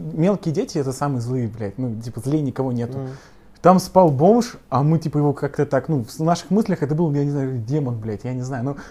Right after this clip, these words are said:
Speaker 1: как бы мы понимали, что это бомж, но нам казалось, что он щас, блядь, озвереет, на нас кидаться будет, и кусать. Короче, мы подходим, на него, дальше там человека четыре, ну, может быть, пять. Мы вот так вот на него, ли-, ну, типа, подходим и смотрим.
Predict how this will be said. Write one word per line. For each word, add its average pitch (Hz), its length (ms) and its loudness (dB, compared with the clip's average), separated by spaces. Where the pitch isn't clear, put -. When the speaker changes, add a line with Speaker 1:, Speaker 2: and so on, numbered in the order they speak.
Speaker 1:
как 165 120 4
бы 165 80 6
мы 170 100 6
понимали, 180 300 4
что - 80 -8
это 135 100 0
бомж, 233 380 -2
но 147 160 0
нам 170 140 0
казалось, 175 200 -2
что - 80 -8
он 135 60 -4
щас, 127 140 -10
блядь, 135 160 -2
озвереет, 147 540 0
на 127 100 -4
нас 123 120 -8
кидаться 160 460 0
будет, 143 260 0
и 127 220 0
кусать. 143 460 -2
Короче, 175 260 4
мы 220 140 6
подходим, 190 500 4
на 170 60 6
него, 185 220 8
дальше 233 240 8
там 160 140 2
человека 180 300 4
четыре, 180 380 -2
ну, 143 120 -2
может 127 300 -2
быть, 104 120 -10
пять. 127 480 -2
Мы 160 160 6
вот 151 100 4
так 175 160 6
вот 139 160 -4
на 151 140 2
него, 175 320 4
ли-, 175 280 2
ну, 156 140 0
типа, 127 160 -2
подходим 185 460 2
и 151 80 0
смотрим. 156 640 0